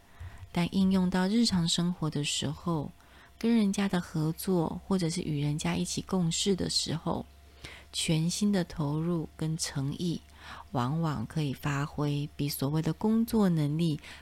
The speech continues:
更多的共鸣哦。故事就说到这里，希望一个小小的，呃，暖心故事，可以带给正在努力的你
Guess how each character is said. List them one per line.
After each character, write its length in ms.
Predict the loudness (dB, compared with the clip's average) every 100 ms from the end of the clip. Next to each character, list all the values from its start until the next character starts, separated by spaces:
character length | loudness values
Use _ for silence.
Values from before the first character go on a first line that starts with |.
| -16 2
更 240 | 2 2
多 220 | -2 -2
的 120 | 0 -2
共 240 | 0 0
鸣 280 | 0 0 2
哦。 200 | 0 -2 -10 -20 -20 -20 -20 -20 -20 -20 -20 -20 -20 -16 -2
故 180 | 2 4
事 360 | 4 6 6
就 160 | 4 2
说 200 | 2 2
到 160 | 2
这 260 | 0 0 0
里， 220 | -2 -6 -10 -20 -20 -20 -20 -14
希 300 | -12 -6 -2
望 320 | 0 0 -2 -4
一 100 | -4
个 320 | -2 -2 -2
小 260 | -2 -2
小 300 | 0 0 -2
的， 400 | -2 -2 0 -2 -6 -20 -20 -20 -20 -18
呃， 300 | -6 -4 -4 -2
暖 220 | -2 -2
心 260 | 0 2 2
故 220 | 4 0
事， 380 | 2 2 0 0 -12 -20 -20 -20 -20 -20
可 220 | -4 0
以 120 | 0
带 260 | 0 -2 -2
给 280 | -2 -6 -4
正 280 | 0 0 0
在 280 | -2 -2 0
努 260 | 0 0
力 220 | 0 0 2
的 160 | 0
你 340 | 0 -2 -4